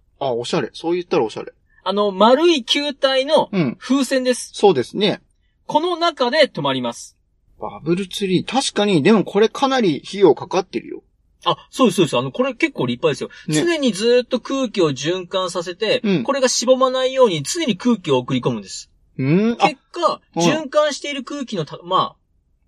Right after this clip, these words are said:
Speaker 2: 空気が循環してますので、
Speaker 1: はい。
Speaker 2: 湿度もいい状態に保たれてるし、
Speaker 1: なるほど。
Speaker 2: 昆虫や、
Speaker 1: うん。
Speaker 2: そういったウイルス等も常にこう、外に排出されてるわけです。
Speaker 1: へー、すごいね。これ多分、クリスタルバブルという形で検索したら、
Speaker 2: はい。
Speaker 1: この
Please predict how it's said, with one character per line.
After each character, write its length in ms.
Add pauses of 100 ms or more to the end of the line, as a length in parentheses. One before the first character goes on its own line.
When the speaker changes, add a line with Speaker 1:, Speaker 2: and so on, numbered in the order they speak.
(260)
Speaker 2:
空 140
気 60
が 60
循 160
環 120
し 60
て 60
ま 80
す 60
の 80
で、 220
Speaker 1:
は 160
い。 180
Speaker 2:
湿 380
度 140
も 180
い 200
い 80
状 220
態 200
に 40
保 240
た 100
れ 80
て 100
る 80
し、 160
Speaker 1:
な 120
る 120
ほ 120
ど。 280 (140)
Speaker 2:
昆 280
虫 400
や、 300 (100)
Speaker 1:
う 80
ん。 180 (160)
Speaker 2:
そ 120
う 20
い 40
っ 20
た 60
ウ 120
イ 100
ル 100
ス 100
等 200
も 240
常 460
に 240
こ 500
う、 180
外 220
に 80
排 220
出 60
さ 80
れ 40
て 40
る 80
わ 40
け 60
で 60
す。 260
Speaker 1:
へ 480
ー、 60
す 120
ご 140
い 60
ね。 40
こ 120
れ 100
多 140
分、 240
ク 160
リ 140
ス 80
タ 140
ル 260
バ 120
ブ 180
ル 140
と 100
い 80
う 60
形 260
で 120
検 200
索 240
し 80
た 120
ら、 60
Speaker 2:
は 40
い。 20
Speaker 1:
こ 100
の 280